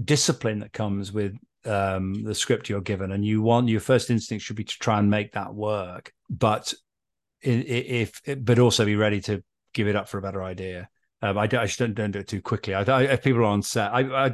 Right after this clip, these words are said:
worked with Michael Sheen, my second ever drama or something, a, a show I'd written for, a film I'd written for the B B C and was directing. And I offered him a line change on set. I said, "Michael, you know, that sounds a bit wordy. Do you wanna?" And he goes, "No, no, no, we can't do that. You can't let the bug in your ear.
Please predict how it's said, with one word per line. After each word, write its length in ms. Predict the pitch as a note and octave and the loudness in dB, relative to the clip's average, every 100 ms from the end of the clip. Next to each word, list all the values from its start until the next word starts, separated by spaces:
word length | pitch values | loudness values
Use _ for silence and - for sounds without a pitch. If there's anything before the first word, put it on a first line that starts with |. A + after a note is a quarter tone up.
| C3 | 0
worked 200 | D3 B2 | 0 2
with 100 | A2+ | 0
Michael 220 | A2+ G2 | 0 -2
Sheen, 340 | - C3 G#2+ | -6 -4 -4
my 100 | G2+ | -6
second 540 | G#2 - B2+ - C3 B2+ | -8 -6 -6 0 2 4
ever 140 | B2+ | 2
drama 320 | B2+ C3+ C3+ | 2 2 4
or 40 | C3 | 2
something, 220 | C3 B2+ | 0 -2
a, 220 | A#2 A#2 | -2 -2
a 40 | A2 | -4
show 280 | - C#3+ | 0 2
I'd 120 | B2 A2+ | 4 2
written 320 | - G#2+ F#2+ | 0 -4 -6
for, 340 | - G#2 G#2 G#2+ _ _ | -6 -6 -6 -8 _ _
a 60 | - | -4
film 180 | C3 | 0
I'd 140 | A#2 A2+ | 2 2
written 180 | B2 A2 | 0 -2
for 100 | G2+ | -4
the 60 | |
B 80 | G#2 | -4
B 100 | G2+ | -6
C 300 | - G#2+ - _ _ _ _ | -4 -4 -4 _ _ _ _
and 200 | A#2 G#2+ | 0 0
was 140 | A2 - | 0 0
directing. 720 | A#2+ B2 - G#2 F2 F2 - - | 2 2 -2 -10 -8 -12 -14 -2
And 280 | A#2+ A#2 C3 | 0 0 2
I 240 | B2+ C3 D3 | 4 6 6
offered 320 | B2 - G#2+ | 2 2 0
him 240 | A2 C3+ | 2 2
a 60 | G#2+ | 2
line 320 | A2+ B2+ C3+ | 2 2 0
change 340 | - G2 F#2+ | -2 -6 -6
on 160 | G#2 G#2 | -4 -4
set. 440 | - D3+ E3+ G2+ | -2 0 0 0
I 80 | A2 | -2
said, 280 | G#2 B2 A2+ | -4 -4 -2
"Michael, 340 | A#2+ B2 A2+ | -2 0 -2
you 120 | G#2 A#2+ | -2 -2
know, 100 | G#2+ | -2
that 160 | A#2 | -4
sounds 240 | - A2 G#2 | -6 -6 -4
a 40 | |
bit 120 | A2+ | -4
wordy. 280 | A2 A2+ G#2+ | 0 0 0
Do 60 | G#2 | -2
you 60 | |
wanna?" 200 | G#2+ G#2 - - - | 0 -2 -6 -20 -2
And 80 | B2+ | 4
he 100 | C3 | 6
goes, 180 | C3 A#2+ | 6 6
"No, 120 | D3+ | 4
no, 140 | D3+ | 4
no, 240 | D3 D3 B2 | 4 4 2
we 160 | G#2+ | 0
can't 280 | A2+ C3+ C3 | -2 0 0
do 80 | B2+ | -2
that. 180 | G2 F#2+ _ | -4 -6 _
You 140 | B2 | -10
can't 220 | G#2+ B2+ C3 | 0 2 4
let 120 | B2+ | 2
the 60 | |
bug 240 | A2 C3+ A#2+ | 2 2 4
in 80 | A2+ | 2
your 220 | G#2 G2 | 0 -4
ear. 240 | G2 G2 | -8 -12